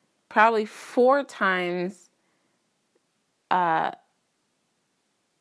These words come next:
you know, the age of me. <laughs> Um, I would do things thinking it's okay because, like, since I don't have any friends, if I do this,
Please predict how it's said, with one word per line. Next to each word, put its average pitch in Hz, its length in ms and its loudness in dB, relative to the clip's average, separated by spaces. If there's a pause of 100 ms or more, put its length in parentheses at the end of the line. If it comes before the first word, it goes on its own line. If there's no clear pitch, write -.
you 175 120 -4
know, 165 520 -4
the 185 100 2
age 196 380 -2
of 143 80 -4
me. - 440 -6
<laughs> - 60 -20 (1000)
Um, 196 440 -4 (2000)
I 196 140 6
would 214 160 -4
do 220 200 -4
things - 720 -6 (240)
thinking 190 480 -4
it's - 220 -8
okay 202 720 -4
because, 180 560 -6
like, - 400 -4 (320)
since 214 320 -8
I 202 160 4
don't 196 180 -4
have 190 220 0
any 180 160 -6
friends, 226 760 -2 (560)
if - 80 -6
I 208 140 4
do 233 240 -6
this, 220 600 -6